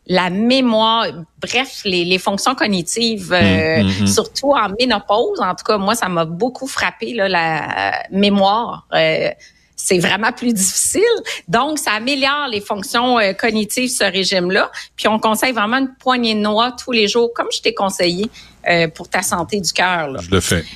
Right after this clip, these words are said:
Speaker 1: Fait que c'était toutes ces réponses-là. Bon. Quelle, s'il nous reste, euh, deux minutes, je
Speaker 2: Oui.
Speaker 1: pense, quelle consommation hebdomadaire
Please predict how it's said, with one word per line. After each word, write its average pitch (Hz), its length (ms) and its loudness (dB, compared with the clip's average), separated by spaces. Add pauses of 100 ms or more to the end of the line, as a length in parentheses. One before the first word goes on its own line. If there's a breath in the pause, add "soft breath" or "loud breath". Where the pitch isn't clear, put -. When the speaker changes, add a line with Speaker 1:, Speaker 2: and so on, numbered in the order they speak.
(100)
Speaker 1:
Fait - 180 -2
que 208 120 0
c'était 220 300 0 (360)
toutes - 200 0
ces 269 180 0
réponses-là. 208 680 -2 (120)
Bon. 190 120 0 (580 loud breath)
Quelle, 349 320 0
s'il 302 200 -4
nous 233 100 2
reste, 233 320 0
euh, 214 220 0
deux 208 160 0
minutes, 240 360 -2
je 131 60 2
Speaker 2:
Oui. 143 60 4
Speaker 1:
pense, 185 160 -6
quelle 311 260 -2
consommation 254 1080 -2 (140)
hebdomadaire 240 920 0